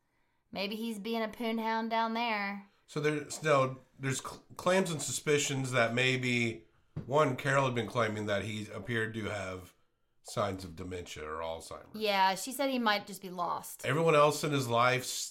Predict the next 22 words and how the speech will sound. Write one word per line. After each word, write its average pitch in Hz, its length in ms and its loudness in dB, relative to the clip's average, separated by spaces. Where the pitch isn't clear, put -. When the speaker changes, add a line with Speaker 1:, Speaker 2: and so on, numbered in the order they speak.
Speaker 2:
uh, 107 240 2
seemed 113 380 -4
to 110 100 0
be 107 160 -2
like, 95 260 -4
"No, 104 300 2
I 98 100 0
never 90 340 -6
got 90 280 -6
that." 92 120 -6
Speaker 1:
Right. 196 420 -4
Speaker 2:
He - 80 -2
also 190 280 4
owned 156 160 4
a 147 40 6
lot 135 220 8
of 107 140 2
planes, 120 320 4
but 110 160 0
they 123 100 4
were, 117 140 8
like, 110 320 4